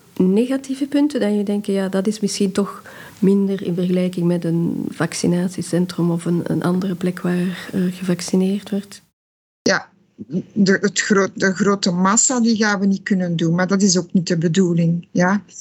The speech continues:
Speaker 2: Wat momenteel toch nog wel een beetje beperkende punten zijn, is het feit dat de vaccin nog steeds in multidosis is, hè, wat dat maakt dat wij minder flexibel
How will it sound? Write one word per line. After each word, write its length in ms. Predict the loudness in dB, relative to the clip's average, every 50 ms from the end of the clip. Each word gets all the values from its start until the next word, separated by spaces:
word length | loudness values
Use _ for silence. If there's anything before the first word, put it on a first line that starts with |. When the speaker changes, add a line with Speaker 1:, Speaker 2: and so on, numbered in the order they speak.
| -20 -20 -20 -20 -18 -18 -18 -18 -20 -20 _ _ _ _ _ _
Speaker 2:
Wat 240 | 2 2 2 4 2
momenteel 640 | 2 2 2 2 0 -2 -4 -2 0 2 2 0 0
toch 200 | -2 -4 -4 0
nog 180 | 0 -2 -2 0
wel 140 | 0 2 2
een 160 | 2 2 2 2
beetje 420 | 2 2 2 2 0 0 0 0
beperkende 580 | 0 0 0 0 -2 -2 0 0 0 0 0 0
punten 420 | 0 2 4 4 4 4 2 2
zijn, 360 | 2 2 2 0 0 -2 -4 -4
is 140 | -2 -2 -2
het 160 | -2 -4 -4
feit 240 | -2 0 0 0 -2
dat 120 | -4 -4
de 100 | -2 -2
vaccin 400 | 0 0 0 2 2 2 2 2
nog 120 | 0 0
steeds 360 | 0 0 2 2 2 2 4 4
in 120 | 4 6
multidosis 760 | 6 4 2 2 0 0 0 2 2 2 2 2 2 2 2
is, 240 | 2 2 2 2 0
hè, 180 | 2 2 2 2
wat 160 | 2 2 0
dat 160 | 0 0 2
maakt 340 | 2 2 2 2 0 -2 -4
dat 100 | -4 -2
wij 180 | 0 0 0
minder 320 | 2 4 4 6 6 4 2
flexibel 720 | 0 -2 -6 -6 -4 -2 -2 0 0 -2 -2 0 0 0